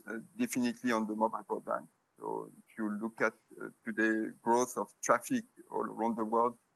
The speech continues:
and I believe in the past maybe eighteen months, it has been quite obvious that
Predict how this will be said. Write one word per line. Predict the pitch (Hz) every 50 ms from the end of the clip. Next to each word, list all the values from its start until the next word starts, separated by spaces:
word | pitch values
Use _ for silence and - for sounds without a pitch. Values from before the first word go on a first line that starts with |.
| _ _ -
and | - 104
I | 101
believe | 98 110 113 113 117 110
in | 110 107 104
the | 107 - - _
past | 117 110 117 - -
maybe | 110 110 98 110 113 110
eighteen | 113 113 - 131 117
months, | 113 120 127 127 - - -
it | - 98
has | 101 - _ _ _ - - - -
been | 110 107 113 107 -
quite | _ 117 104 - _ -
obvious | 117 110 104 120 117 117 -
that | - 101